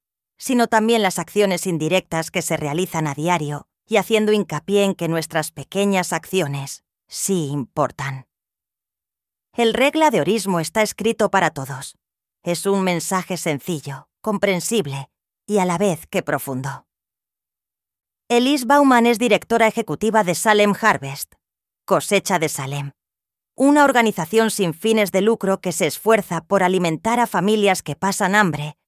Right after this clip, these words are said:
recolectando alimentos que de otro modo se desperdiciarían. Nosotros, la Coalición Vegana Interconfesional, respaldamos los principios del regla de orismo.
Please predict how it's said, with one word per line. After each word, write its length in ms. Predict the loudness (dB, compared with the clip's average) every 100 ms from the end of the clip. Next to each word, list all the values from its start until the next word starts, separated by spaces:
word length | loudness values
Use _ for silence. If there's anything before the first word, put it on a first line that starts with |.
| _ -4
recolectando 760 | -2 2 4 2 2 2 4
alimentos 600 | 4 4 2 2 0 -2
que 200 | -6 -8
de 140 | -2 0
otro 180 | 0 0
modo 300 | 2 2 -2
se 140 | -2
desperdiciarían. 920 | -4 -4 -4 -4 -6 -6 -6 -8 -12 -18 _ _ _ _ _ _ _ _ _ _ _ _ _ _ _ _ _ _ _
Nosotros, 840 | 2 4 4 4 2 2 0 0 2
la 180 | 2
Coalición 540 | 4 2 2 2 2 4
Vegana 340 | 4 4 4
Interconfesional, 1080 | 4 2 2 2 0 -2 -2 0 2 2 0 _
respaldamos 880 | -4 0 0 -2 -6 2 4 4 2
los 140 | 0
principios 640 | -2 -4 -2 -4 0 0 4
del 280 | 4 4 2
regla 600 | -4 2 4 4 4 4
de 140 | 4
orismo. 480 | 2 0 -6 -6 -8